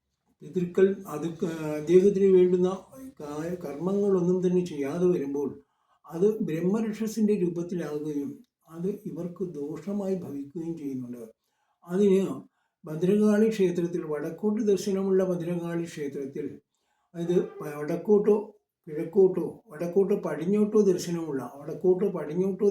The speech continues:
ദർശനമുള്ള ഭദ്രകാളി ക്ഷേത്രത്തിൽ തിടപ്പള്ളിയിൽ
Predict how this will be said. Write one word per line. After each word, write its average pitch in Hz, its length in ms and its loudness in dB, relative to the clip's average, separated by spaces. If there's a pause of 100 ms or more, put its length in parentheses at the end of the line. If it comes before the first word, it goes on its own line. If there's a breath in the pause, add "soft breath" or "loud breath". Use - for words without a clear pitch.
ദർശനമുള്ള 165 580 -4
ഭദ്രകാളി 156 640 -10
ക്ഷേത്രത്തിൽ 135 520 -12 (520)
തിടപ്പള്ളിയിൽ 180 580 2